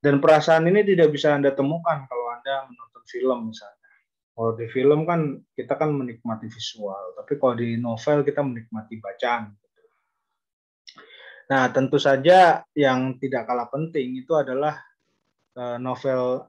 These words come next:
dan hubungan novel dan se-, studi sejarah itu adalah bagian dari sosialisasi ya,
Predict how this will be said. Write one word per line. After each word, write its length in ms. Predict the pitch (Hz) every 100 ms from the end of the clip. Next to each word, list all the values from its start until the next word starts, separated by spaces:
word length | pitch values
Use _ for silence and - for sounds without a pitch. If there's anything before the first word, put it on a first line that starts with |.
| _
dan 380 | 131 123 127 131
hubungan 440 | 110 123 127 131 131
novel 320 | 127 - 127
dan 320 | 123 120 120
se-, 240 | - 123 _
studi 400 | - - 123 123
sejarah 500 | 127 120 127 156 165
itu 120 | 160
adalah 400 | 127 123 147 143 _ _ _ _
bagian 480 | 127 127 120 147 131
dari 160 | 131
sosialisasi 920 | - 131 - 127 123 - 131 - 143 117
ya, 80 | 98